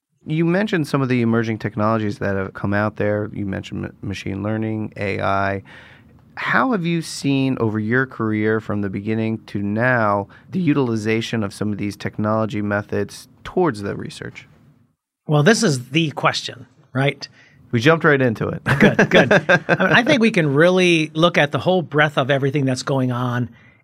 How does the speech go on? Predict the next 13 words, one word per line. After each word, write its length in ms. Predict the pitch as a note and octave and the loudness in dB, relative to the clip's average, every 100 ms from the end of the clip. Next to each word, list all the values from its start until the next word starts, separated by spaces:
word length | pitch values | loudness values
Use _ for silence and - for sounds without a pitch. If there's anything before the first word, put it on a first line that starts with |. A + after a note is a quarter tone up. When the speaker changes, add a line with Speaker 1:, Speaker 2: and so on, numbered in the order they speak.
| - | -2
Speaker 2:
I 120 | D#3 | 0
think 260 | B3 A3+ | 2 0
the 380 | F#3+ D#3+ D3 C3+ - | 2 2 0 -4 -4
machine 480 | C#3 - F3+ F3+ | -2 0 0 2
learning 380 | D#3 D3+ D3+ D3+ | 2 0 0 0
and 100 | C3+ | 0
the 140 | B2+ - - | -2 -4 -2
artificial 440 | D#3 E3 E3+ D3+ D3 | 2 2 2 -2 -2
intelligence, 520 | C3 C#3+ D3 C#3+ C3 | 2 2 2 -2 0
that's 320 | F#3 G#3 - | 2 2 -2
really 600 | C3+ C3 D#3+ F#3+ F#3 D#3+ | -6 0 2 2 2 0
just 480 | A#2 - D3+ D3+ - | -4 -4 -2 -2 -4
now 600 | B2 B2 C3 C#3 C#3 C3 | -4 -4 -4 -2 -2 -4